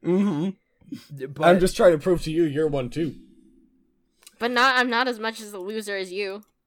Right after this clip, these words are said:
Speaker 1: Anyways, that's all the voice actors, unless you
Speaker 3: Fucking
Speaker 1: wanna hear the
Speaker 3: VTuber liking ass.
Speaker 2: This is
Speaker 1: You,
Speaker 2: becoming a
Speaker 1: you,
Speaker 2: domestic. Should I step
Speaker 1: you're
Speaker 2: out?
Speaker 1: liking,
Speaker 2: Should
Speaker 1: you've
Speaker 2: I step
Speaker 1: started
Speaker 2: out?
Speaker 1: liking V-, no, no,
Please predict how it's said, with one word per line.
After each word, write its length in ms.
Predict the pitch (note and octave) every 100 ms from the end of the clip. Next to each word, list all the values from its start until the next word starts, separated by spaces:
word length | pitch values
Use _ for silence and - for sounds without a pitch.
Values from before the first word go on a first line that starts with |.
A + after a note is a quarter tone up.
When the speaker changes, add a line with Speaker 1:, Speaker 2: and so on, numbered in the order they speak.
| -
Speaker 1:
Anyways, 440 | F3+ F#3 F3+ E3+
that's 180 | E3+ -
all 120 | A3
the 100 | F#3+
voice 280 | D3+ D#3+ D#3+
actors, 400 | F#3+ F#3+ G3 F#3 -
unless 400 | D#3+ D#3 C4 G3+
you 60 |
Speaker 3:
Fucking 40 | F3
Speaker 1:
wanna 200 | E3+ F3
hear 240 | A3+ B3
the 160 | B3 C#4+
Speaker 3:
VTuber 240 | A#3+ A#3+
liking 380 | A#3 A3+ B3 A3+
ass. 500 | A#3 A#3 B3 - - _ _ _ _ -
Speaker 2:
This 300 | E3 G3 G3
is 120 | E3+
Speaker 1:
You, 40 | E3+
Speaker 2:
becoming 380 | G3 G#3 F#3
a 40 | E3
Speaker 1:
you, 60 |
Speaker 2:
domestic. 540 | D#3+ D3+ C#3 - C#3+ -
Should 120 | D#3+
I 100 | F3
step 320 | - G#3 F#3+
Speaker 1:
you're 140 | F3+ E3+
Speaker 2:
out? 120 | A3+
Speaker 1:
liking, 420 | A3+ G#3 G#3+ F3
Speaker 2:
Should 100 | -
Speaker 1:
you've 200 | D#3+ B3+
Speaker 2:
I 100 | D#4 F3
step 200 | - F3+
Speaker 1:
started 200 | F#3+ -
Speaker 2:
out? 100 | F#3
Speaker 1:
liking 160 | G3 F#3+
V-, 180 | F3 D3+ _ _ _
no, 480 | E3+ G#3 G3+ D3+ C#3 E3+
no, 420 | G3 E3 D3+